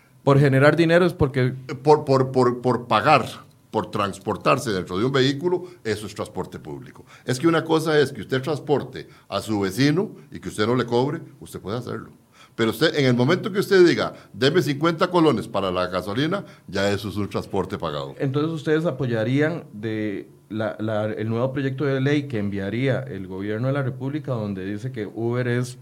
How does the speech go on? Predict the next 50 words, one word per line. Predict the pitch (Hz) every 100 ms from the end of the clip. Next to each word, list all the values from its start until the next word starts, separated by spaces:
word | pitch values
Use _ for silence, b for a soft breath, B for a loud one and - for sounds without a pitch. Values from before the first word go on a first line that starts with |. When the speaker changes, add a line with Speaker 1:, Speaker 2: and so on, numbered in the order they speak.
| - -
Speaker 1:
servicio | 107 92 110 127
público | 131 156 180 185 175 -
y | 117
que | 110
se | 104
limitan | 101 101 110 - 123 120 - 98
la | 104 101 98
cantidad | 101 95 101 98 101
de | 110 110 - - - - -
personas | 107 110
que | -
pueden | - 104
ejercerlo? | 107 113 135
Speaker 2:
No, | 135
es | 107
que | 156
el, | 117 113
el, | 110 110
el | 113 95
proyecto | 107 95 123 123
que | 143
está | 127 135
actualmente | 131 147 135 131 131 143
dice | 131 147
que | 143
Uber | 113 120 139 127
es | 135 135 B B -
transporte | - 98 - 123 123 104
privado. | 104 120 143 127 143
Speaker 1:
No, | 185
no, | 185
no, | 165
el | 143 131
que | 127
va | 135
a |
enviar | 156 139 135
el | 135
gobierno. | 117 123 123
Speaker 2:
El | 101
que | 90
va | 117
a | 131
enviar | 131 143
totalmente. | - 110 95 104 107 110
Speaker 1:
Ahí | 123 143 143
sí | 160
lo | 156
apoyarían. | 139 123 131 131
Speaker 2:
Nosotros, | 131 127